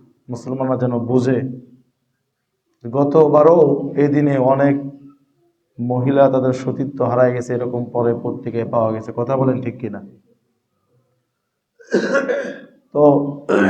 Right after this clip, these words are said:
আজকে এই ব্যাপারে গত জুমায় আমি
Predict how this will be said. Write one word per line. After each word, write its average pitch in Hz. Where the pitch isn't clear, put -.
আজকে 143
এই 151
ব্যাপারে 151
গত 143
জুমায় 147
আমি 147